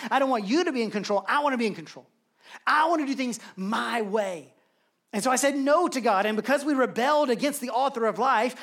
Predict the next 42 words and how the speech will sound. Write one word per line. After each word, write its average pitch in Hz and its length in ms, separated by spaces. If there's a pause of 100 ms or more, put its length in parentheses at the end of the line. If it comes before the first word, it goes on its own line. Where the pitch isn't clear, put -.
(120)
we 240 100
got 247 160
not 247 160
only 233 220
sin, 226 560 (160)
we 240 80
got 233 220 (200)
death 277 400 (140)
and 208 160
hell 240 540 (220)
to 233 60
go 247 140
with 247 240
it. 208 100
And 254 140
we 254 80
cannot 277 400
fix - 400
it. 180 140 (120)
We 254 120
have 151 200
broken 294 640 (200)
that 269 180
relationship. 226 720
So 202 120
creation, 240 640 (180)
fall, 247 480
that 247 140
leads 240 160
us 226 80
to 233 120
redemption. 190 680 (1300)
This 175 120
is 233 80
why 226 140
Jesus 233 400
has 240 140
to 233 80
come 226 200
and 214 100
save 247 360
us. - 320